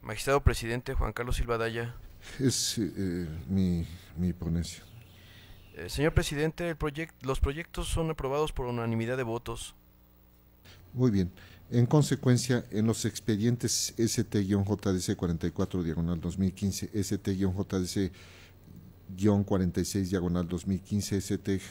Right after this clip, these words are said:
Speaker 2: J D C cuarenta y siete, diagonal dos mil quince, el S T J D C cincuenta, diagonal dos mil quince y S T J D C cincuenta y dos, diagonal dos mil quince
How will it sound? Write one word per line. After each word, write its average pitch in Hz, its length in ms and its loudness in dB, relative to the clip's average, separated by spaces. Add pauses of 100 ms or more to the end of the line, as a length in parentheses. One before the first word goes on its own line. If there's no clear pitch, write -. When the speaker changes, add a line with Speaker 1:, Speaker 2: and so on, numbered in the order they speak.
Speaker 2:
J 101 300 -2
D 95 120 2
C 101 280 0 (440)
cuarenta 104 360 2
y - 20 4
siete, 98 320 -2
diagonal 90 420 0
dos 87 200 -4
mil 95 160 0
quince, 117 580 0
el 80 500 -2 (520)
S 101 260 -2
T 98 260 0
J 98 380 -2
D 90 140 0
C 98 320 0
cincuenta, 90 580 -2
diagonal 80 400 -2
dos 90 220 -2
mil 98 120 0
quince 95 360 -2
y 90 160 0
S 95 200 -2
T 92 280 -2 (220)
J 101 300 0
D 95 120 2
C 104 160 -4
cincuenta 85 380 -4
y 82 40 0
dos, 85 220 -2
diagonal 90 360 0
dos 85 180 -4
mil 95 120 0
quince 107 360 -4